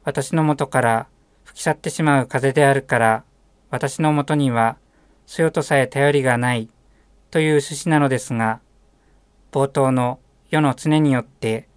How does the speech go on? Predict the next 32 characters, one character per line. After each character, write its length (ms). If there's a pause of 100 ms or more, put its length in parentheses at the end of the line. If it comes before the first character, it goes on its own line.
(400)
そ 160
れ 80
を 160
明 160
確 220
に 100
悟 220
ら 80
せ 120
て 140
い 60
る 100
か 120
ら 100
こ 160
そ、 340 (640)
か 120
え 40
っ 40
て 220
掛 140
け 160
言 200
葉 120
が 280 (260)
嫌 180
味 120
に 120
響 240
か 140
ず 100
に、 300